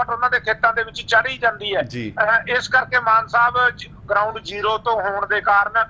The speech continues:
Speaker 2: ਜੀ।
Speaker 1: ਉਹਨਾਂ ਨੇ ਸਭ ਤੋਂ ਪਹਿਲਾਂ ਮਸਲਾ ਬਿਮਾਰ ਹੋਣ ਦੇ ਨਾਤੇ
Speaker 2: ਜੀ।
Speaker 1: ਇਹ ਮਤਲਬ ਇੱਕ ਕੈਬਨਿਟ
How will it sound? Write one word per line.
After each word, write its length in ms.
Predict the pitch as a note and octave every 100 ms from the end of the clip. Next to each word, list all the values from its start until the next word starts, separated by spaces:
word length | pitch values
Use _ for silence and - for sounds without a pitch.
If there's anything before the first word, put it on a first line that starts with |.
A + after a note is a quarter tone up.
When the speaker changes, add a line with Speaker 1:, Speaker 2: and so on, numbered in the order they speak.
| D3
Speaker 2:
ਜੀ। 200 | A2+ D3+
Speaker 1:
ਉਹਨਾਂ 240 | G#3 A#3
ਨੇ 120 | A#3+
ਸਭ 220 | A#3+ A#3 A#3+
ਤੋਂ 160 | C#4
ਪਹਿਲਾਂ 360 | - A#3 B3+ C4
ਮਸਲਾ 420 | A#3+ A3 A3 A3
ਬਿਮਾਰ 600 | A3 - G3 G3 G#3+ A#3
ਹੋਣ 240 | G#3 G#3+
ਦੇ 140 | G#3+ A3
ਨਾਤੇ 440 | G#3 G3+ A3+ A3 - -
Speaker 2:
ਜੀ। 180 | A2+ A2+
Speaker 1:
ਇਹ 280 | A3+ A#3 A#3
ਮਤਲਬ 360 | G#3 G#3+ A#3+ A#3
ਇੱਕ 260 | A#3 A#3+ A3+ - - - - - G3 -
ਕੈਬਨਿਟ 480 | G#3 G#3+ A#3 A#3+